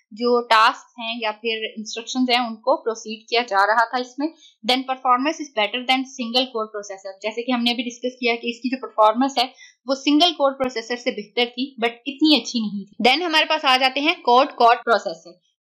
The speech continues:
क्वाड कोर processor में हमारे पास, जैसे कि हमने single कोर में देखा कि हमारे पास एक कोर प्रोसे-, processor जो था वो यूज हो रहा था, ड्यूल में हमारे पास दो core use हो रहे थे, और हमारे पास अब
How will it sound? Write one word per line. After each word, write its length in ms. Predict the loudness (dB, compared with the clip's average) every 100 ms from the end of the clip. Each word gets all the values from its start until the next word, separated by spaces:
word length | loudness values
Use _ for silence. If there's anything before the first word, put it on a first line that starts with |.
| 4
क्वाड 220 | 6 4
कोर 220 | 2 -2
processor 460 | 0 -4 -4 -2 0
में 120 | 2
हमारे 220 | 2 0
पास, 160 | 0 -2
जैसे 200 | -2 -2
कि 100 | 0
हमने 260 | 2 0 -2 _
single 320 | _ 0 0 2
कोर 200 | 2 0
में 140 | 2
देखा 200 | 0 0
कि 80 | 0
हमारे 180 | 0 2
पास 200 | 0 -2 -2
एक 220 | -2 0
कोर 180 | 2 2
प्रोसे-, 500 | 2 -2 0 0 -2
processor 580 | -6 -8 -4 -4 -2 -4
जो 80 | -2
था 140 | 2
वो 100 | 2
यूज 220 | 2 -4 -4
हो 80 | 0
रहा 100 | 0
था, 260 | 0 -2 -4 _ -2
ड्यूल 280 | 2 4 6
में 100 | 6
हमारे 180 | 4 2
पास 180 | -4 -4
दो 200 | -2 0
core 220 | 0 0
use 200 | 0 0
हो 100 | 2
रहे 120 | 2
थे, 180 | 2 -2
और 320 | -4 -2 -2
हमारे 260 | 0 0 0
पास 220 | 0 -4
अब 60 | -6